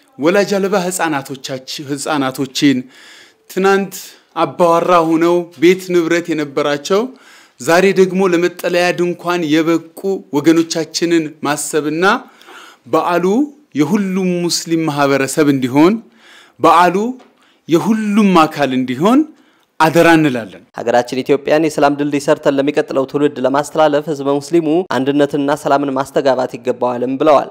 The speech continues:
Speaker 1: የተለመደውን አብሮነታችንን ከአባቶቻችን የመጣውንና የወረስናቸው፣ የወረስናትን ሀገራችንን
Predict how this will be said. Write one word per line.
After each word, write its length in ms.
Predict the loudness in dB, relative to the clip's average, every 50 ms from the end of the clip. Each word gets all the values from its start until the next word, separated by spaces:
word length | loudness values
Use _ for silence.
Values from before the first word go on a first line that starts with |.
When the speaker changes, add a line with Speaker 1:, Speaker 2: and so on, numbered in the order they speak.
| -2
Speaker 1:
የተለመደውን 960 | 2 2 2 2 2 0 0 0 0 0 0 0 0 2 2 2 2 2 2
አብሮነታችንን 1080 | 2 2 2 2 2 2 2 2 2 0 0 0 -2 -4 -4 -6 -4 0 2 2 2 0 -2 -6 -16 _ _ _ _ -20 _ _ _ -2
ከአባቶቻችን 920 | 0 0 2 4 2 2 2 0 -4 -4 -2 -4 -4 -4 -4 -2 2 2 4 2 2 2
የመጣውንና 880 | 4 4 6 6 6 4 4 0 -4 -2 0 2 2 2 2 2 2 0 0
የወረስናቸው፣ 920 | 2 2 4 4 4 4 4 2 0 -2 -4 -6 -6 -8 -8 -6 -4 -4 -4 -2
የወረስናትን 760 | 0 0 2 2 2 0 -2 -2 -2 -2 -2 -2 -4 -6 -10 -10 -12 _
ሀገራችንን 800 | -2 0 2 2 2 2 0 -4 -6 -8 -6 -4 -2 0 0 0